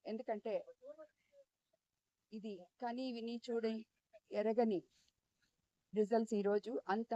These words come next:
భారీ మెజారిటీ వచ్చింది. ప్రతి ఒక్కరూ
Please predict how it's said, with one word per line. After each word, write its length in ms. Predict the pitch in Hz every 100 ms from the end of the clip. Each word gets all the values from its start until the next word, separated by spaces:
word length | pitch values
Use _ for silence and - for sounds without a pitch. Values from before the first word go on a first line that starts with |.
| 196
భారీ 280 | 214 226
మెజారిటీ 500 | 220 185 190 208 - 202
వచ్చింది. 460 | 190 - 185 196 - _ _ _ _ _ _ _ _ _ _ _ - - _ _ _ _ _ _ _ _ _ _ _ 165 160 -
ప్రతి 280 | 226 240 277
ఒక్కరూ 400 | 226 240 269